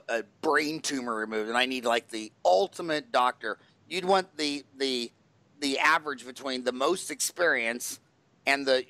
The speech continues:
most youthful body to do this. And I was thinking the sweet spot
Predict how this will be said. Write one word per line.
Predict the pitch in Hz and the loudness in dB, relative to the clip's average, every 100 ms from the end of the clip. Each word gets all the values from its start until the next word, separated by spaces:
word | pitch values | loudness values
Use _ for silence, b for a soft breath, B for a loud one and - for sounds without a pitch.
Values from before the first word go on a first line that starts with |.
| 139 | -6
most | 143 151 - | -4 -2 -4
youthful | 170 196 - 156 143 | -4 -6 -2 2 2
body | 131 117 135 135 127 | 0 0 2 2 -4
to | - | -8
do | 117 139 135 | -6 -4 -2
this. | 101 95 131 | -4 -4 2
And | |
I | 143 | 2
was | 165 | 2
thinking | 165 170 151 | 0 -2 0
the | 135 | -2
sweet | - 185 208 - | -2 -2 -4 -4
spot | - 131 113 120 | 0 4 4 2